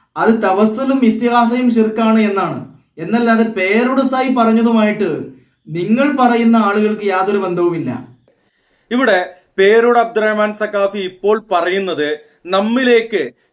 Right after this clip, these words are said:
Speaker 2: ഷിയായിസം കടന്നു വരുന്നുണ്ട്, മുസ്ലിം ഉമ്മത്ത് ജാഗരൂകരാവണം. ഇതുപോലെ ഒരു ആഘോഷം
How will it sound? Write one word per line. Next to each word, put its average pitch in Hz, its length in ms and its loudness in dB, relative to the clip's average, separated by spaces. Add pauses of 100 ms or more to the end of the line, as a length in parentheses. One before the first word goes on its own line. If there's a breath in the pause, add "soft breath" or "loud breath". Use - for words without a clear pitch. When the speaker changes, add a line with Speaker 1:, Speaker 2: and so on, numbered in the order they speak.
Speaker 2:
ഷിയായിസം 214 800 -2
കടന്നു 190 300 0
വരുന്നുണ്ട്, 175 760 -2 (280 soft breath)
മുസ്ലിം 233 520 0
ഉമ്മത്ത് 190 500 -2
ജാഗരൂകരാവണം. 185 1200 0 (600)
ഇതുപോലെ 269 440 -2
ഒരു 254 100 -2
ആഘോഷം 208 840 -2